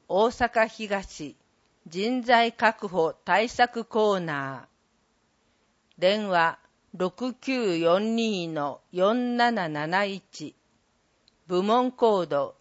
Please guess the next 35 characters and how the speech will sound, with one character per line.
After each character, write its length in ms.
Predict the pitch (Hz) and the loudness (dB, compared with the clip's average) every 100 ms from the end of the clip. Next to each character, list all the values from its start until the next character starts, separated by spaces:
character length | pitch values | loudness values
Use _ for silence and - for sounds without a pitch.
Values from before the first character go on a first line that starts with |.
| _ - | _ -4
四 460 | 180 220 254 240 | 2 2 2 -2
五 360 | 214 220 190 - | 2 4 4 0
シ 180 | - - | -8 -4
ャ 160 | 196 165 | -2 -2
ー 60 | - - | -6 -14
プ。 200 | - - _ _ _ _ _ _ _ _ _ _ | -16 -16 _ _ _ _ _ _ _ _ _ _
フ 60 | 240 | 0
ァ 40 | |
ッ 60 | 233 - | 0 -8
ク 100 | 185 | -14
ス、 280 | - 143 - _ _ _ _ _ 170 | -12 -12 -14 _ _ _ _ _ -6
六 380 | 185 - 247 | -6 -4 -6
九 440 | - 254 247 233 175 | -6 -4 0 0 2
四 400 | 170 175 196 226 | 2 0 0 -2
二 360 | 220 202 175 | -2 -2 -4
の 300 | 160 156 147 - - | -4 -4 -6 -10 0
四 380 | 185 220 247 | 4 4 2
八 500 | 240 226 - - 160 | -2 -4 -4 -10 -10
一 340 | 151 - 202 196 | -10 -12 -8 -6
二。 440 | 185 175 143 123 _ _ _ _ _ _ _ _ _ _ _ _ _ - | -4 -6 -8 -12 _ _ _ _ _ _ _ _ _ _ _ _ _ -12
二 140 | 185 185 | -10 -6
次 140 | 240 | -4
元 260 | 247 262 262 | 0 0 -2
コ 240 | 262 262 | 0 2
ー 60 | 247 | 2
ド 160 | 208 | 0
が 120 | 170 156 | -2 -4
掲 300 | - 180 226 | -4 -4 0
載 260 | 214 214 | 0 0
さ 200 | - 208 | -2 -4
れ 120 | 202 | -4
て 160 | 196 190 | -6 -6
い 140 | 175 | -6
ま 180 | 170 156 | -6 -8
す。 260 | - - | -10 -20